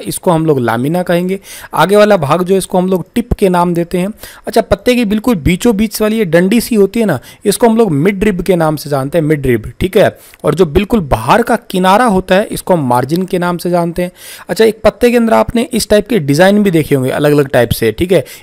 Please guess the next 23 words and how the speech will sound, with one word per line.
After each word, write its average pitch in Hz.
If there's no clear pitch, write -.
इनको 214
हम 202
लोग 190
वेन 139
के 131
नाम 117
से 113
पुकारते 110
हैं। 101
तो 120
ये 127
बहुत 123
इंपॉर्टेंट 175
स्लाइड 165
है, 208
आपको 139
इसको 151
अच्छे -
से 185
याद 151
कर 147
लेनी 151
है, 208